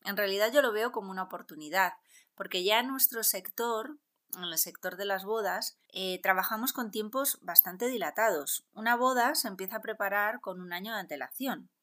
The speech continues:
O sea, nadie dice, "Hey, veo un anuncio, eh, de un vestido y me lo compro ya hoy porque lo necesito ya". No.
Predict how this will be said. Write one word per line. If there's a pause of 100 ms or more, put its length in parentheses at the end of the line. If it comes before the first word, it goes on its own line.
(280)
O
sea,
nadie
dice,
"Hey,
veo
un
anuncio, (100)
eh,
de
un
vestido
y
me
lo
compro
ya (100)
hoy
porque
lo
necesito
ya".
No.